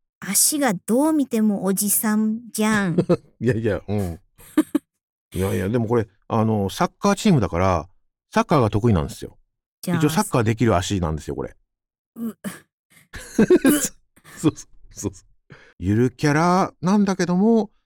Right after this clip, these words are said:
Speaker 2: ちゃんとサッカーができる余地も残してあるっていうね。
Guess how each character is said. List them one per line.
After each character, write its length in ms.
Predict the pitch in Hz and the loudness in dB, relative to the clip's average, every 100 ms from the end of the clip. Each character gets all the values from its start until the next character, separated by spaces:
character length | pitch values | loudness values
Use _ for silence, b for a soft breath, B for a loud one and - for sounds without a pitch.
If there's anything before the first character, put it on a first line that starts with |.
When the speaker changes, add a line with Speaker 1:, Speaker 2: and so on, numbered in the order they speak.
| _ - | _ -6
Speaker 2:
ち 60 | |
ゃ 60 | 127 | -4
ん 20 | |
と 60 | 113 | -2
サ 140 | 147 | -4
ッ 80 | - | -2
カ 140 | 117 | 0
ー 20 | |
が 100 | 101 | 2
で 100 | 95 | 0
き 100 | 101 | -2
る 80 | 101 | 0
余 160 | 95 - | 0 -2
地 100 | 90 | -4
も 80 | 80 | -4
残 200 | 82 90 | -4 -6
し 60 | |
て 80 | - | -6
あ 60 | 76 | -6
る 60 | |
っ 40 | 65 | -8
て 180 | - 64 | -12 -12
い 80 | |
う 60 | 53 | -10
ね。 200 | 82 | -14